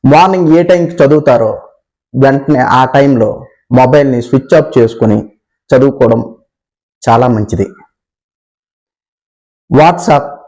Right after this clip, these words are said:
Twitter, Instagram లాంటి, ఇలాంటి వాటికి దూరంగా ఉండాలి. ముఖ్యంగా మీ ఫ్యామిలీకి మాత్రమే కాల్స్ చేయడానికి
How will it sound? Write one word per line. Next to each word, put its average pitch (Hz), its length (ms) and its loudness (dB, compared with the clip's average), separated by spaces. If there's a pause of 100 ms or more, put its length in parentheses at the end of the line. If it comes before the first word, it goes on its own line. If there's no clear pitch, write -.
(120)
Twitter, 147 380 0 (360)
Instagram 131 560 0 (340)
లాంటి, 139 360 0
ఇలాంటి 151 300 2
వాటికి 135 300 0
దూరంగా 123 420 0
ఉండాలి. 95 400 -6 (960)
ముఖ్యంగా 117 520 -2 (1120)
మీ 180 220 2
ఫ్యామిలీకి 180 460 2
మాత్రమే 165 400 2
కాల్స్ 156 460 0
చేయడానికి 120 640 0